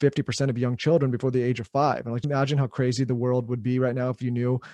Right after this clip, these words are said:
there's a fifty percent chance that your baby doesn't make it to adulthood. And I just, there's, there's just things like that. Like, I'll, I'll share something like that to just offer somebody perspective. And it's not my opinion, it's just, like, maybe a factual thing and say, like, "Hey, look at this. What do you think of this compared to what we're going through?"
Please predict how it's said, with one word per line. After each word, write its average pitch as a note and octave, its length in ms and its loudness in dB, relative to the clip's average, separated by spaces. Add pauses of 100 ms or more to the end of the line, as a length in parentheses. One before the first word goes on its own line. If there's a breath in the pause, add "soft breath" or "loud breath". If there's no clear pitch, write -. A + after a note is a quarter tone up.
(120 loud breath)
there's A#2+ 200 0
a A2 60 -6
fifty - 280 2
percent C3 300 -2
chance B2+ 340 -2
that B2 160 -4
your B2 60 -2
baby A#2+ 260 0
doesn't A#2+ 260 0
make A2+ 220 -2
it A#2+ 100 -2
to A2+ 360 -4
adulthood. A#2+ 580 0 (380 loud breath)
And D3+ 120 2
I D3+ 60 4
just, D#3 320 -2
there's, D3 440 4 (160)
there's D3+ 200 4
just - 240 0
things E3+ 300 2
like C#3+ 220 0
that. E3+ 180 2
Like, C3+ 160 0
I'll, C3+ 180 0
I'll C#3 100 2
share D3+ 260 4
something C#3+ 280 0
like C3 120 -2
that C3 140 2
to B2 60 -10
just A#2+ 180 -4
offer B2+ 300 -2
somebody B2+ 240 -4
perspective. C#3 460 -2
And C3 100 -2
it's C3 140 -4
not G#3 260 2
my C3+ 200 -4
opinion, E3+ 240 -2
it's - 80 -6
just, C3+ 100 -8
like, C3 100 -6
maybe A#2+ 220 -2
a A#2+ 80 0
factual A#2+ 640 -2 (120)
thing A#2+ 260 -4
and A#2 80 -4
say, A#2+ 100 -4
like, A#2+ 160 -2
"Hey, C#3+ 100 0
look C3+ 200 -2
at C3+ 100 -6
this. D3+ 220 2
What C3 80 0
do C3 60 0
you B2 40 -2
think C3 140 -2
of B2 40 -2
this C3 140 -2
compared B2 300 -4
to A#2 60 -4
what A#2 120 -4
we're C#3+ 160 2
going C3 160 -2
through?" A2+ 220 -6